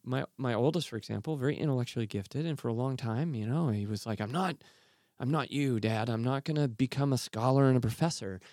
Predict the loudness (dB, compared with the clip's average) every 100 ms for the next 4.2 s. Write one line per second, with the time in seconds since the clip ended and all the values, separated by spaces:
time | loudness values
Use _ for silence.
0 | _ _ _ _ -8 -4 -2 -4 -10 _
1 | _ 2 4 4 4 2 -2 -4 -4 -4
2 | -2 -2 0 0 -2 -4 _ -4 -4 0
3 | 2 4 4 2 2 2 2 0 -2 -6
4 | -6